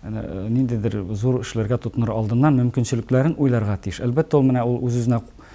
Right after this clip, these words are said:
хуҗа була алмаганлыктан, үзенең сүзен әйтә алмаганлыктан шушы эшкә тотына бит инде ул үзенең теләгеннән башка. Һәм яна азактан, яна шушы эштә булдыра алмый. Мин ул, э, ролемне,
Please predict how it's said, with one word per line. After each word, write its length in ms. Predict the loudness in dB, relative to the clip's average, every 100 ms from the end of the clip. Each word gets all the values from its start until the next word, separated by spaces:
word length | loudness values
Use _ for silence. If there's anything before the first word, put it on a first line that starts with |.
| -20 -20 -14 -2
хуҗа 260 | 4 4
була 160 | 6 6
алмаганлыктан, 720 | 6 4 2 2 2 0 0 2
үзенең 280 | 2 2
сүзен 340 | 2 2 2 0
әйтә 240 | -2 0
алмаганлыктан 720 | 0 2 2 0 -2 0 0
шушы 320 | 2 -4 -4 -4
эшкә 260 | -6 -8 -6
тотына 460 | -6 -2 2 2
бит 180 | 0 -2
инде 160 | -2 -2
ул 160 | -4 -6
үзенең 300 | -2 -2 -4 -10 _ -14 -2
теләгеннән 1080 | 2 4 2 0 -2 -10 -20 -8 0 2 4
башка. 520 | 2 -2 -2 -2 -2 -6 -20 -20 -20 -20 -6 0
Һәм 200 | 0 0 -6
яна 520 | -2 0 2 0 -2
азактан, 520 | -4 -6 -6 -6 -6 -6
яна 420 | -6 -2 -2 -2
шушы 320 | -4 -6 -6 -8
эштә 300 | -8 -6 -4
булдыра 360 | -4 -2 0
алмый. 280 | 2 0 -2 -6 -20 -20 -20 -20 -20 -18 -6
Мин 540 | 4 4 4 4 6
ул, 180 | 6 4 4
э, 720 | 4 4 4 4 4 2 4
ролемне, 400 | 4 4 2